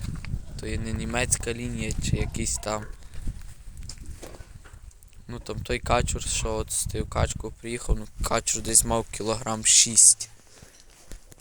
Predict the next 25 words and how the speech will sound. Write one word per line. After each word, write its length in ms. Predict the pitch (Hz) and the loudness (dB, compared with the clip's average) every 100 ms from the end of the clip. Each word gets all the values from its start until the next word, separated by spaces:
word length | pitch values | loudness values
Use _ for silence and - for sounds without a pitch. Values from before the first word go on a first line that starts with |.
| - - - - - - - | -20 -20 -20 -20 -18 -12 -4
Ось. 400 | 104 104 - - - - - - - - - - - - | -2 2 6 6 4 -8 -10 -8 -8 -10 -12 -14 -14 -6
Я 200 | - 110 | 0 0
нічого 400 | 113 110 - 117 | 0 0 2 2
їм 200 | 117 113 | 2 0
не 100 | 113 | 0
даю, 480 | 104 117 135 135 120 | 0 2 2 2 0
в 80 | 120 | -2
мене 260 | 117 117 | -2 -2
ка-, 180 | 113 123 - - - | -4 -8 -10 -12 -6
ш-, 240 | - - - - - - - - | -4 -4 -6 -6 -2 -2 -2 -4
вся 260 | - 120 | 0 0
птиця 460 | - 127 120 - 110 | 0 0 0 0 0
на 120 | 107 | -2
кукурудзі, 680 | - - 113 123 139 135 120 | -4 -6 -4 -2 -2 -2 -4
пшениця. 720 | - 107 120 127 127 - 117 - - - - - - - - - - - - - - - - - - - - - - - - | -2 -2 -2 -2 0 0 -2 -10 -18 -18 -20 -20 -20 -20 -20 -20 -20 -14 -10 -10 -12 -16 -18 -20 -18 -20 -20 -20 -20 -16 -12
І 100 | 107 | -10
все. 380 | 110 - 101 - - - - - - - - - - - | -6 -6 -6 -12 -16 -20 -20 -20 -20 -20 -20 -16 -14 -12
Нічого 360 | - - 117 113 | -6 -4 0 0
їм, 300 | 110 113 131 | 0 -2 -2
ні 120 | 131 | 0
гранули 640 | 117 123 131 127 123 120 | 2 4 4 2 -2 0
не 140 | 120 110 | -2 -2
даю, 280 | 117 120 | -2 -2
ні 160 | 117 117 | -4 -4
нічого. 600 | 110 104 - 107 107 | -6 -4 -4 -4 -6